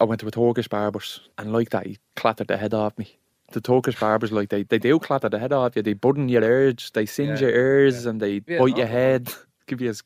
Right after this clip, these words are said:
Speaker 1: scratches.
Speaker 2: He had me in a fucking armbar.
Speaker 1: <laughs>
Speaker 2: I was like, "I just want the fade." <laughs> Would you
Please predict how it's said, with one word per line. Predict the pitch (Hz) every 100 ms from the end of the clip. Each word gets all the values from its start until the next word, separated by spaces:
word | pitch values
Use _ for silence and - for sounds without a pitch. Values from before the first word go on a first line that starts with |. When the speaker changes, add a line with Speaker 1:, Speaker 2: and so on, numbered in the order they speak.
| _
Speaker 1:
scratches. | - - 135 - 123 - -
Speaker 2:
He | 135
had | 170 170
me | 170
in | 127
a |
fucking | 107 123 104
armbar. | 92 98 143 135 - _
Speaker 1:
<laughs> | _ -
Speaker 2:
I | - - - - - - - 240 - 208 - - - - 117
was | 117
like, | 120 123
"I |
just | 117 -
want | - 147 139
the | -
fade." | - 151 175 160 - _
<laughs> | 214 277 - 180 - - 175 190 - _ _ _ _ _ _ _ _ _ _ _ _
Would | 135 139
you | 127 135 131 117 107